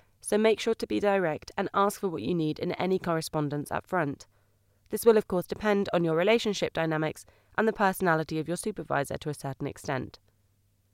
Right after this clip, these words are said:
Tip: it is important to realise that direct and aggressive are different things. It is okay to be assertive.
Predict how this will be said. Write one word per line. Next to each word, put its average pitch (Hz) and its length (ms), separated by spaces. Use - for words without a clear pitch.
Tip: - 320
it 220 160
is 220 80
important 220 460
to 233 80
realise 208 380
that - 160
direct 190 460
and 190 80
aggressive 175 520
are 165 60
different 165 360
things. 156 420
It 196 140
is 185 100
okay 190 280
to 180 100
be - 140
assertive. - 760